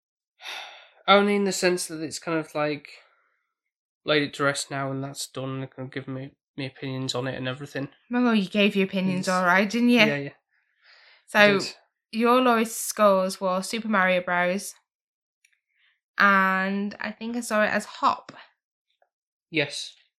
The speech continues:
Speaker 1: Two. Yeah, those,
Speaker 2: Two.
Speaker 1: those are the lowest.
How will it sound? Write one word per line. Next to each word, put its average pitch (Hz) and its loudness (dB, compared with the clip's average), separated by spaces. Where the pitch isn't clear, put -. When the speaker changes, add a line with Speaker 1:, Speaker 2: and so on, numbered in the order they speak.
Speaker 1:
Two. 131 -10
Yeah, 131 -10
those, 127 -6
Speaker 2:
Two. 175 -4
Speaker 1:
those 135 -14
are 120 -14
the 123 -12
lowest. 123 -14